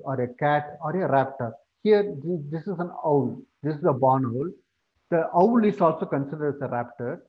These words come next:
and the birds, whenever see, they see an owl, the birds,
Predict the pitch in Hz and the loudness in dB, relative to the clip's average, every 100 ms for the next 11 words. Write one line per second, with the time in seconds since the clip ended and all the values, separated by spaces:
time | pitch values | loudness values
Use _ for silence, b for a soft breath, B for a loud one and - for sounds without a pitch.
0 | _ 151 139 135 - 180 233 240 156 160 | _ -6 -4 -6 2 6 6 4 -2 0
1 | 220 240 - 190 175 156 139 - 190 190 | 2 0 -2 -4 -2 0 0 0 -2 0
2 | 135 120 135 165 - _ _ 139 135 165 | 0 0 -2 -4 -12 _ _ -8 -2 4
3 | 196 190 | 4 4